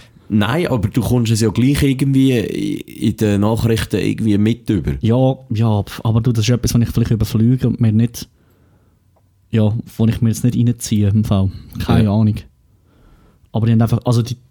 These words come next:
Speaker 2: haben einfach mega abgegeben, die Deutschen, dunkt es mich. Früher ist es ja mega stark, also Fußballland gewesen, oder?
Speaker 1: Ey, das ist eben gestern auch noch gekommen. Das muss ich jetzt auch noch schön nachschauen. Nicht, dass ich irgendwie einen Scheissdreck erzähle, aber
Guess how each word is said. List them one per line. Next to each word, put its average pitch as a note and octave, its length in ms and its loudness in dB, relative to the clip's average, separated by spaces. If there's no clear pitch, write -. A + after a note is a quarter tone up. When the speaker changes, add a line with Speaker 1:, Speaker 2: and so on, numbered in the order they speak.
Speaker 2:
haben A2+ 160 2
einfach G#2+ 220 0
mega G#2+ 280 0
abgegeben, - 400 -4
die G2+ 80 -4
Deutschen, - 320 -8
dunkt G2 240 -4
es - 80 -4
mich. G#2 100 0
Früher - 400 -2
ist A2 100 0
es - 60 -6
ja A2+ 80 2
mega A#2+ 240 2
stark, B2+ 420 0
also A2+ 160 0
Fußballland C3 760 0
gewesen, - 220 0
oder? A#2 200 0
Speaker 1:
Ey, A2 340 0
das A2 180 -2
ist B2+ 160 0
eben G#2 180 -2
gestern F#2+ 380 -2
auch F#2+ 120 0
noch A#2 160 2
gekommen. G#2+ 280 0
Das - 300 -8
muss F#2 220 -4
ich - 80 -6
jetzt F2 160 -4
auch E2 100 0
noch F2+ 140 -2
schön E2 160 -2
nachschauen. F#2 600 0
Nicht, F2+ 180 -2
dass E2 100 -4
ich F2 140 -6
irgendwie E2+ 220 0
einen D2 60 -2
Scheissdreck - 600 -4
erzähle, G#2 380 -2
aber F2+ 220 -4